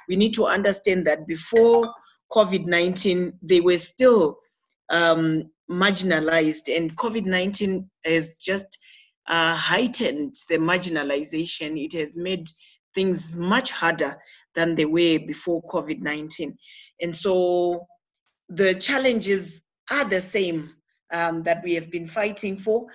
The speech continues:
and against. And, um, with covid nineteen, there's just been an exacerbation of, of the challenges. So one of the things that we will, uh, we have been working on is access to information.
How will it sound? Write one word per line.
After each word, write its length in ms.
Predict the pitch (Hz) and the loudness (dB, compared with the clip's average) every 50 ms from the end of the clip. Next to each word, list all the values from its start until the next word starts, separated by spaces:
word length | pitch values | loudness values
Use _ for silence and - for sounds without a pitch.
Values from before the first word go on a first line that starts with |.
| - - - _ _ _ - | -20 -20 -20 _ _ _ -2
and 360 | 208 202 196 190 185 185 185 - - _ _ _ _ _ - | 0 0 0 -2 -6 -10 -12 -16 -20 _ _ _ _ _ -6
against. 600 | 185 190 185 190 190 185 196 226 226 - - - | -6 -6 -2 -2 -2 -2 -2 -4 -6 -8 -10 -8
And, 400 | - - 196 190 190 185 185 - - _ _ _ _ _ _ - | -2 -2 -2 -2 -2 -6 -8 -10 -14 _ _ _ _ _ _ -6
um, 500 | 175 175 180 180 175 175 175 170 170 165 - - | -2 0 0 0 0 -2 -4 -6 -6 -8 -10 -10
with 200 | - 202 196 190 | -8 -6 -6 -6
covid 300 | - 240 254 220 220 202 | -2 -2 -2 -2 -2 -6
nineteen, 560 | 170 170 170 170 180 190 185 - 202 185 185 180 | -4 -4 -2 -2 -2 -4 -4 -6 -4 -4 -4 -2
there's 260 | 175 165 160 160 - | -2 -2 -4 -4 -4
just 300 | - 208 214 208 - - | -2 -2 -2 -2 -4 -6
been 380 | 175 175 170 165 139 - - - - _ _ _ | -6 -4 -4 -4 -6 -8 -10 -14 -20 _ _ _
an 120 | - 175 175 | -6 -4 -4
exacerbation 960 | 170 - - 170 165 165 196 185 165 165 160 156 165 160 - 180 170 160 156 | -4 -2 0 0 0 0 -2 -4 -2 -2 -2 -2 -2 -4 -2 -4 -4 -4 -4
of, 260 | - 151 160 156 - | -6 -8 -8 -8 -8
of 200 | 131 160 156 - | -8 -8 -10 -8
the 100 | - 156 | -10 -10
challenges. 600 | 151 - 180 160 160 160 147 143 135 139 135 - _ _ _ _ _ _ _ _ _ | -8 -6 -6 -6 -6 -6 -8 -8 -10 -12 -14 -14 _ _ _ _ _ _ _ _ _
So 480 | - - 190 196 196 196 185 - - - | -8 -4 0 0 2 2 0 -2 -4 -8
one 240 | - 185 220 262 294 | -6 -4 -2 -2 -2
of 80 | 269 | -2
the 100 | 226 202 | -4 -4
things 280 | 180 196 226 220 208 175 | -4 -4 -4 -4 -2 0
that 200 | 180 170 170 170 | -2 -2 -2 -4
we 140 | 180 180 175 | -8 -10 -6
will, 400 | 170 175 170 170 170 - - - | -4 -4 -2 -2 -2 -4 -6 -6
uh, 260 | - 160 160 156 156 151 - - _ _ _ _ | -6 -4 -4 -4 -6 -8 -12 -20 _ _ _ _
we 120 | 180 185 | -2 -2
have 140 | 180 170 160 | 0 0 0
been 140 | 165 175 175 | -4 -4 -2
working 320 | 175 185 190 190 220 208 | 0 -2 -2 -2 -2 -2
on 120 | 180 175 170 | -2 -2 -4
is 160 | 165 160 160 - | -6 -6 -6 -8
access 300 | 185 202 - - 196 180 - | -8 -8 -6 -8 -10 -10 -8
to 160 | - 175 160 | -10 -8 -8
information. 720 | 180 170 - 170 151 156 151 165 - - 165 143 143 143 | -8 -8 -10 -10 -8 -8 -8 -8 -6 -8 -8 -8 -10 -12